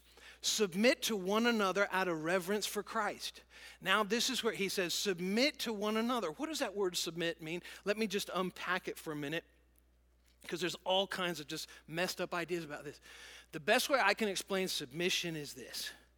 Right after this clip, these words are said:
Your heart is open to that other person. That's what submission is. My heart is open to my wife because I love her for her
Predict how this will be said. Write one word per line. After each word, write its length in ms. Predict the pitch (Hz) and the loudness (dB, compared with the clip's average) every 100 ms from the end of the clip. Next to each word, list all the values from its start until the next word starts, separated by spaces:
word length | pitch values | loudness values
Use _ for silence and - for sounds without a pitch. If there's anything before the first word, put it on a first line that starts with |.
| _ - - - - _ | _ -20 -20 -20 -20 _
Your 140 | 147 156 | -10 -6
heart 560 | - - 190 196 202 - | -4 -4 2 4 2 0
is 200 | 160 - - | -6 -6 -6
open 500 | 170 165 - 131 127 | -6 -6 -8 -12 -10
to 140 | - 139 | -12 -8
that 180 | 131 131 | -10 -10
other 200 | 123 131 | -12 -14
person. 420 | - - - - - - _ _ _ _ _ _ _ _ _ _ _ _ _ _ _ _ _ _ _ _ _ _ _ _ _ _ _ | -16 -14 -12 -14 -20 -20 _ _ _ _ _ _ _ _ _ _ _ _ _ _ _ _ _ _ _ _ _ _ _ _ _ _ _
That's 220 | 147 160 | -6 -4
what 80 | 170 | -4
submission 480 | - 147 151 - - | -6 -4 -4 -4 -6
is. 260 | - - - _ _ _ _ _ _ _ _ - - - | -14 -14 -16 _ _ _ _ _ _ _ _ -20 -20 -8
My 140 | 156 | -4
heart 600 | - - - 196 208 202 - - | -2 -2 0 2 2 2 -4 -16
is 220 | - 151 - - | -10 -8 -10 -6
open 520 | 170 175 180 170 170 - - - _ - | -4 -4 -4 -4 -4 -8 -20 -20 _ -12
to 100 | 151 | -8
my 160 | 143 | -6
wife 480 | 120 - - - - _ _ _ _ _ _ _ _ _ _ _ _ _ _ _ | -8 -10 -10 -10 -10 _ _ _ _ _ _ _ _ _ _ _ _ _ _ _
because 280 | - - 147 | -16 -8 -6
I 80 | 135 | -4
love 280 | 135 156 170 | -2 0 0
her 100 | 170 | -2
for 180 | - 147 | -4 -10
her 180 | 147 | -12